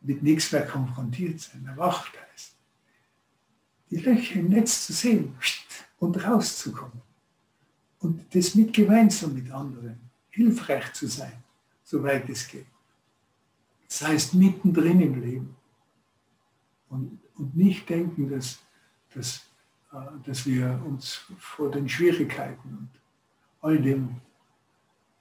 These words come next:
verabschieden. Ja, jetzt im, im Herzsutra, äh, Ende von Krankheit, Alter und Tod. Und im nächsten Satz kein Ende von Alter, Krankheit und Tod. Natürlich nicht.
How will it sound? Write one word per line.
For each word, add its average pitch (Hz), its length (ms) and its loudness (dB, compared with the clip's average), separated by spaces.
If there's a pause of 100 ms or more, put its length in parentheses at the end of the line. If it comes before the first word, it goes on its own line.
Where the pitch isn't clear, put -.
(220)
verabschieden. - 760 -2 (720)
Ja, 208 220 2 (240)
jetzt 202 260 0
im, 160 220 -4
im 151 120 0
Herzsutra, 127 840 -2 (580)
äh, 127 100 -14 (200)
Ende 175 320 4
von 139 240 -6
Krankheit, 147 640 -2
Alter 151 360 -2
und 127 180 -6
Tod. 165 280 -2 (400)
Und 135 100 -6
im 131 120 4
nächsten - 360 -2
Satz 135 320 -6
kein 190 320 4
Ende 135 380 -2
von 123 240 -10
Alter, 127 300 -10
Krankheit 123 560 -14
und 123 160 -18
Tod. - 160 -16 (1080)
Natürlich 208 540 0
nicht. - 200 -16